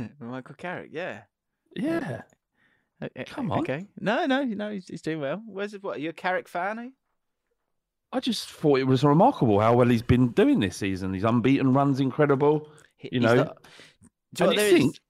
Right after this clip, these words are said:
Speaker 1: On the, on that video, sort of the perfect manager thing, when I, I sort of asked, I was intrigued to see what people said, when I put it out there, and I knew a lot of them would kind of go,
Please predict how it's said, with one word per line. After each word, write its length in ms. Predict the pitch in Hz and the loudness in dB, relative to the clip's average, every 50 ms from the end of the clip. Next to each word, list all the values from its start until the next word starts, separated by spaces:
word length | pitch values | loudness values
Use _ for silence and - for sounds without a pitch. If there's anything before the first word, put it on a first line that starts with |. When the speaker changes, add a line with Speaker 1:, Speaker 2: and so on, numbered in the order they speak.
| _ _ _ _ - - _ _ _ _ _ | _ _ _ _ -20 -20 _ _ _ _ _
Speaker 1:
On 140 | 180 185 208 | -8 -8 -6
the, 120 | 220 202 185 | -6 -6 -6
on 80 | 214 | -4
that 160 | 214 214 202 180 | -4 -4 -6 -6
video, 280 | 208 190 170 131 117 | -6 -6 -6 -6 -8
sort 160 | 107 - 151 | -10 -12 -14
of 40 | - | -14
the 60 | 127 | -12
perfect 340 | - - 170 180 160 - - | -4 -2 0 0 0 -2 -4
manager 220 | - 156 151 131 107 | -4 -4 -4 -4 -8
thing, 100 | 123 110 | -8 -6
when 120 | 117 139 | -6 -4
I, 100 | - 131 | -4 -4
I 20 | 147 | -6
sort 160 | - 190 156 | -6 -8 -6
of 20 | 160 | -4
asked, 300 | 170 165 156 139 - - - | -4 -4 -6 -8 -10 -8 -6
I 80 | 160 | -6
was 140 | 160 156 143 | -6 -6 -8
intrigued 280 | 160 151 - 160 127 110 | -12 -12 -10 -10 -12 -10
to 40 | |
see 80 | - 131 | -8 -6
what 140 | 120 107 - | -6 -6 -6
people 180 | 120 107 107 | -8 -10 -12
said, 280 | 107 - 120 107 85 - _ _ _ _ _ _ _ _ _ _ - _ _ - | -10 -10 -10 -10 -10 -12 _ _ _ _ _ _ _ _ _ _ -20 _ _ -6
when 120 | 123 117 | -6 -4
I 40 | 110 | -4
put 140 | - 123 117 | -6 -8 -6
it 60 | 113 | -4
out 180 | 110 110 98 | -4 -4 -6
there, 140 | - 92 95 98 | -8 -10 -12 -10
and 160 | 120 127 143 | -8 -6 -4
I 80 | 139 135 | -4 -4
knew 280 | 147 156 165 160 147 | -4 -2 -2 -2 -2
a 20 | 135 | -2
lot 200 | 131 139 131 101 | -2 -2 -4 -4
of 100 | 127 113 | -6 -8
them 180 | 107 117 107 107 | -10 -10 -10 -10
would 240 | 104 104 101 - - | -10 -12 -14 -14 -10
kind 220 | - 131 110 101 | -6 -6 -6 -6
of 100 | 104 - | -8 -8
go, 260 | - 101 101 98 95 | -8 -8 -8 -8 -10